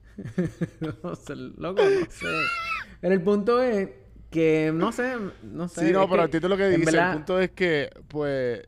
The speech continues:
Speaker 2: Eh, para acabarlo de la escena, que, que,
Speaker 1: Ajá.
Speaker 2: que él le dice como que, que vos súper, súper atento, como que, "Ajá, dime, que, que ustedes tienen", como que, cabrón, como si fuera la idea de un millón de dólares, y él, "Chicken dinner".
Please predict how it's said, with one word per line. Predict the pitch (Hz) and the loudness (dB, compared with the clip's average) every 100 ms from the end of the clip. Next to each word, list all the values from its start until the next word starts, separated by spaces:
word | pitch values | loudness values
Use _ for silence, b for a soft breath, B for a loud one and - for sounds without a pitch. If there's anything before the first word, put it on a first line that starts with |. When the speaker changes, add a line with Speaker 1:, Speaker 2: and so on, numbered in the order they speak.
| - | -16
Speaker 2:
Eh, | - 135 120 113 104 78 - - 139 | -8 -6 -6 -6 -10 -14 -18 -20 -14
para | 139 131 | -10 -6
acabarlo | 131 131 156 160 | -4 -2 -2 -2
de | |
la | 160 | -2
escena, | 151 165 156 127 | -2 0 0 0
que, | 117 113 113 - - b b b b - | -2 -2 -4 -8 -16 b b b b -16
que, | - 127 120 120 113 104 90 - | -6 -4 -2 0 -2 -2 -6 -8
Speaker 1:
Ajá. | - | -12
Speaker 2:
que | - | -10
él | 123 | -4
le | 131 | -2
dice | 143 139 131 | -2 -2 -4
como | 131 127 | -4 -4
que, | 120 117 107 - - - - - | -4 -4 -4 -8 -14 -20 -20 -12
que | 117 | -6
vos | 113 120 | -4 -2
súper, | 156 147 139 120 | -2 0 -2 -2
súper | 120 123 120 | -6 0 2
atento, | 113 131 143 120 | 2 -2 -4 -6
como | 110 | -6
que, | 107 | -8
"Ajá, | 107 127 | -6 -4
dime, | 127 139 123 | -4 -6 -8
que, | 98 | -10
que | - | -12
ustedes | 107 117 127 | -8 -6 -6
tienen", | - 123 135 117 | -6 -6 -6 -8
como | - 107 101 | -12 -14 -12
que, | 95 | -12
cabrón, | 90 95 120 | -10 -10 -6
como | 156 | -4
si | 120 | -4
fuera | 107 113 | -4 -2
la | 131 | 0
idea | 135 139 | 2 4
de | |
un | 139 123 | 2 0
millón | 127 135 | -4 -2
de | 120 | -2
dólares, | 113 117 113 | 0 -2 -4
y | |
él, | 110 - b b b b | -6 -10 b b b b
"Chicken | - 107 101 120 | -8 -6 -6 -6
dinner". | 101 78 - | -6 -8 -12